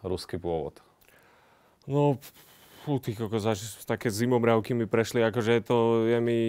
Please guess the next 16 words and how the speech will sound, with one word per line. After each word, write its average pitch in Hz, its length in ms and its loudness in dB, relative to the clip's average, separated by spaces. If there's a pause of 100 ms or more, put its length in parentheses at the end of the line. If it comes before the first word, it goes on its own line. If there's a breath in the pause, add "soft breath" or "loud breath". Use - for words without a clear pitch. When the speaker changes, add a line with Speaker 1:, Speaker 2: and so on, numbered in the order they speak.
(340)
Speaker 2:
je 120 160 -2
to 117 120 -2
ťažké 120 360 0
obdobie 104 380 -2
pre 107 160 -4
mňa, 107 220 -2
aj 101 80 -4
pre 113 200 0
rodinu. 107 400 -2
Je 104 120 -2
to, 104 180 -4 (800)
neviem, 107 520 -6
je 113 120 -6
mi 110 120 -4
z - 80 -12
toho... 107 340 -6